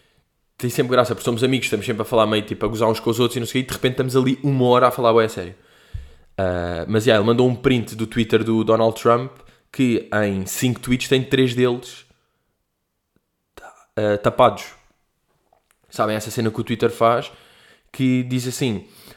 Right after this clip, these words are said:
"Alguns ou todos os conteúdos compartilhados neste tweet são contestáveis e podem ter informações incorretas sobre como participar de uma eleição ou de um, ou de outro processo cívico."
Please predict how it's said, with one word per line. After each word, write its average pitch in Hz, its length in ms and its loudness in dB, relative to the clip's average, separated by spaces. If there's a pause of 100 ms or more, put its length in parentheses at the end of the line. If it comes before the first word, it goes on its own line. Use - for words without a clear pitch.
(140)
"Alguns 143 460 2
ou 160 60 4
todos 151 260 0
os 131 100 -10
conteúdos 135 460 -2
compartilhados 131 560 0
neste 123 240 -4
tweet 131 280 -4
são 135 180 0
contestáveis 120 580 0
e 120 60 -4
podem 120 240 0
ter 120 120 -2
informações 117 540 -4
incorretas 113 460 -4
sobre 117 220 -6
como 131 180 -4
participar 120 500 -2
de 98 60 -4
uma 107 100 -4
eleição 110 360 -2
ou 123 100 2
de 117 100 -4
um, 117 100 -4 (200)
ou 110 100 0
de 110 100 -6
outro 117 140 -4
processo 117 300 -4
cívico." 87 420 -10